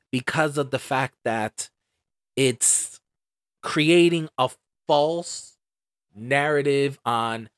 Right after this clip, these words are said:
how video games should be developed and the standard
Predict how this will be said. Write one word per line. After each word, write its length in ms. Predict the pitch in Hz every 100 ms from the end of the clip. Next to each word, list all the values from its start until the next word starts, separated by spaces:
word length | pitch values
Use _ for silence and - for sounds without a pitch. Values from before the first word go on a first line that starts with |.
| _ _
how 360 | - 139 139 131
video 380 | 123 131 135
games 440 | 131 135 135 135 117
should 440 | - - 139 123
be 200 | 139 135
developed 800 | 123 110 123 127 127 123 120 - _ _ _ -
and 540 | 123 123 120 117 113
the 100 | 120
standard 1000 | 120 - - - 147 135 131 123 123 120